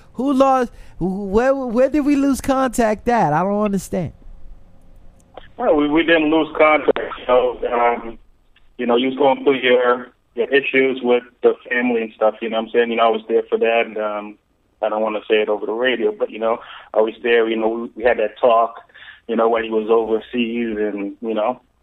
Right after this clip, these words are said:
Speaker 2: and, you know, you, you express, you know, what was happening. So, you know, I kinda give you your space so, you know, you can, you know,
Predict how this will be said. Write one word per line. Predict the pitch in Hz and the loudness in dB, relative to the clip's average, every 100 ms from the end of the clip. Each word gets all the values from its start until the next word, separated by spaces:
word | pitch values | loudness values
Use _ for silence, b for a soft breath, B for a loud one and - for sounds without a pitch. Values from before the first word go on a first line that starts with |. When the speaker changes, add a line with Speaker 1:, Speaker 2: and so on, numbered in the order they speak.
| _ b b b b - _ - | _ b b b b -20 _ -6
Speaker 2:
and, | 101 95 92 | -6 -6 -10
you | 113 | -8
know, | 110 | -6
you, | 107 107 | -6 -8
you | 120 117 110 | -6 -8 -8
express, | - - 131 120 - - - _ | -14 -2 0 0 -4 -14 -16 _
you | 120 | -8
know, | 110 104 - _ _ _ _ - | -6 -6 -8 _ _ _ _ 0
what | 123 | 2
was | 110 | 2
happening. | 123 113 113 107 104 - | 4 4 4 -4 -6 0
So, | 110 | 0
you | 110 | 2
know, | 110 | 2
I | 107 | 2
kinda | 135 131 | 2 0
give | 127 139 | 0 0
you | 131 127 | 0 -2
your | - | -6
space | - 147 139 - - | -6 -2 -2 -2 -2
so, | 113 | -2
you | 113 | 0
know, | 110 | -2
you | 110 | -2
can, | - - - | -10 -20 -14
you | 117 | -12
know, | 101 | -12